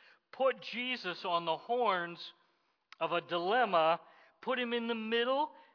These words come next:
and make Jesus lose his following.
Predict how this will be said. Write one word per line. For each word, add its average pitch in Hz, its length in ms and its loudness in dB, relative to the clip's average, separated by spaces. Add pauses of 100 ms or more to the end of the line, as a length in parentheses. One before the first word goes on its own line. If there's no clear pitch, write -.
(160)
and 151 180 -10
make 165 180 -2 (180)
Jesus 202 500 -10 (540)
lose 143 440 -10 (540)
his 127 140 -14 (120)
following. 113 280 -8